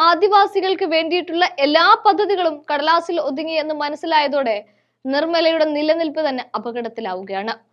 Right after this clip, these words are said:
പ്രധാനമന്ത്രിയുടെ പേരിലുള്ള പദ്ധതി തന്നെ എങ്ങുമെത്താതെ കോടികൾ പാഴായി പോയതോടെ ആദിവാസികൾക്ക് വേണ്ടി മോദി സർക്കാർ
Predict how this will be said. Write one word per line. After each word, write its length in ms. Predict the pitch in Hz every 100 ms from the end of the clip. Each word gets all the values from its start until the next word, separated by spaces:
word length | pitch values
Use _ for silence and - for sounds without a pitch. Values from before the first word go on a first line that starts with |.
| _ _
പ്രധാനമന്ത്രിയുടെ 760 | 294 285 320 359 392 381 381 381 381
പേരിലുള്ള 400 | 330 339 339 339 339
പദ്ധതി 300 | 311 269 359
തന്നെ 260 | 339 294 269 -
എങ്ങുമെത്താതെ 880 | 269 302 359 440 440 - 349 339 392
കോടികൾ 480 | 403 320 320 359 370 370
പാഴായി 440 | 330 320 381 381 392
പോയതോടെ 480 | 370 330 320 285 202 196 _ _ -
ആദിവാസികൾക്ക് 800 | 302 339 403 381 381 349 339 349
വേണ്ടി 200 | 330 302
മോദി 300 | 294 311 320 349
സർക്കാർ 280 | 330 320 320